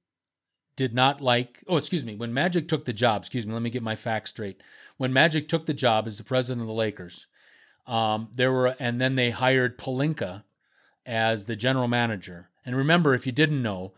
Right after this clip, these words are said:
Rob Pelinka was a former sports agent before he got into being the general manager of the Los Angeles Lakers. Before that,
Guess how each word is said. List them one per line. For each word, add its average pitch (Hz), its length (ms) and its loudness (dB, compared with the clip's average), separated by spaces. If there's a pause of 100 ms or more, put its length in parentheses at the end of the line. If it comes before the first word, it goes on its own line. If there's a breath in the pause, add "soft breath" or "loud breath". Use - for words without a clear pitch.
(240 soft breath)
Rob 135 320 4
Pelinka 139 320 -4
was 120 160 -4
a 117 60 -6
former 131 320 -2
sports 123 420 -2
agent 101 440 -4
before 120 320 -4
he 120 80 0
got 117 240 0
into 117 200 -2
being 113 280 -4
the 107 60 -6
general 117 280 -2
manager 110 340 -4
of 104 60 -8
the 104 60 -8
Los 107 200 -4
Angeles 110 360 -4
Lakers. 107 280 -4
Before 120 380 0
that, 135 340 4